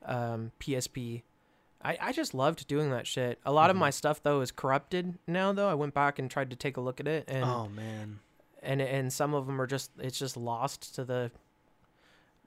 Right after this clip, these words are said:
Speaker 1: yeah, to time, I guess, you know?
Speaker 2: Damn, that's disappointing. I still, I still
Speaker 1: Yeah.
Speaker 2: absolutely love the P S P, though. I actually did even some
Speaker 1: Oh,
Speaker 2: stuff
Speaker 1: yeah.
Speaker 2: on it recently, either, like, personally or for the channel and all that. So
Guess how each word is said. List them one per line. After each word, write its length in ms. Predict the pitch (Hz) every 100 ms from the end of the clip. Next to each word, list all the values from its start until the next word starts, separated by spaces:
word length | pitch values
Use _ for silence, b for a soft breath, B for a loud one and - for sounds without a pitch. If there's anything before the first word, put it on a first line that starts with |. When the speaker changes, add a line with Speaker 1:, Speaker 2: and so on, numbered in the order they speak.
| -
Speaker 1:
yeah, 320 | 123 131 127 - _
to 100 | -
time, 440 | 117 113 117 151 127
I 100 | 117
guess, 320 | 120 123 -
you 80 | 123
know? 220 | 123 151 _ _
Speaker 2:
Damn, 340 | 110 101 98 -
that's 220 | 135 123
disappointing. 540 | 135 127 - 117 110 107
I 100 | 127
still, 340 | - 175 160 143
I 60 |
still 180 | 143 135
Speaker 1:
Yeah. 80 | 139
Speaker 2:
absolutely 420 | 131 - 135 117 110
love 200 | 110 110
the 40 |
P 220 | - 120
S 160 | 107 -
P, 180 | 113 107
though. 240 | 104 104
I 380 | 101 117 117 117
actually 240 | 127 160 139
did 160 | 147
even 260 | 165 151 147
some 140 | 160
Speaker 1:
Oh, 60 | 262
Speaker 2:
stuff 160 | 269 131
Speaker 1:
yeah. 60 |
Speaker 2:
on 100 | 156
it 100 | 151
recently, 500 | 151 175 - 101 101
either, 300 | 104 123 123
like, 220 | 113 110
personally 500 | - 127 - 123 117
or 60 | 113
for 220 | - 113
the 60 | 110
channel 380 | - 110 104 101
and 80 | 101
all 160 | 107
that. 240 | 113 110 -
So 180 | 117